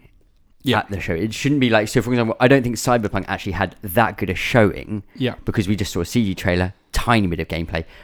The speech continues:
Speaker 2: Most of the forty-minute gameplay was behind closed doors. So
Speaker 1: Whi-
Speaker 2: I don't think that w-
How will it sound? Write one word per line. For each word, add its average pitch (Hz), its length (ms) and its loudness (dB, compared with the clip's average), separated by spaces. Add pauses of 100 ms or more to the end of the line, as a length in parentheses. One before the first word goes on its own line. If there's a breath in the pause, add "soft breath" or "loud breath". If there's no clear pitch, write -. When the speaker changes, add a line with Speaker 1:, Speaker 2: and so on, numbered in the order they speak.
(100)
Speaker 2:
Most 113 400 8
of 101 100 0
the 98 100 0
forty-minute 90 680 -2
gameplay 90 320 -4
was 85 140 -6
behind 85 280 -6
closed 82 220 -8
doors. - 320 -10 (400 soft breath)
So 139 120 6
Speaker 1:
Whi- 104 40 10
Speaker 2:
I 110 40 8
don't 120 200 6
think 107 120 -2
that 92 100 0
w- 87 120 -8